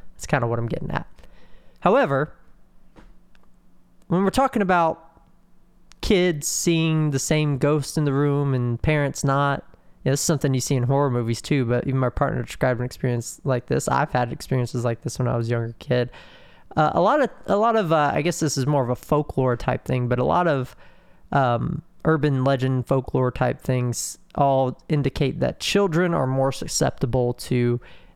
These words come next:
these experiences than adults. And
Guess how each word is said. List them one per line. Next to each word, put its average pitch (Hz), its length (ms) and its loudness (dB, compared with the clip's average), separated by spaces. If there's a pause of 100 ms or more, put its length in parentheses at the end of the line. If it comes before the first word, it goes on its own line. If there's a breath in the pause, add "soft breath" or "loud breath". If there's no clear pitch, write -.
(120)
these 135 240 2
experiences 120 960 -2
than 117 140 0
adults. - 520 -4 (440 loud breath)
And 135 560 0